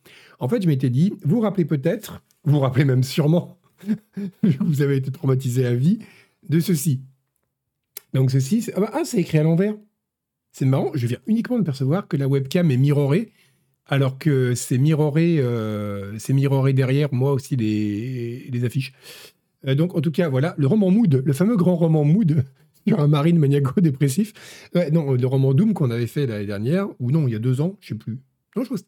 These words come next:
c'était quand, non, c'était avant le confinement. Putain, ça remonte, hein. Bref, on avait lu ça,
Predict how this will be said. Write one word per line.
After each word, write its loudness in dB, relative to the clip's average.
c'était -6
quand, -4
non, 0
c'était -10
avant -2
le 0
confinement. 0
Putain, -2
ça -4
remonte, 0
hein. -10
Bref, 0
on 0
avait 2
lu 2
ça, -4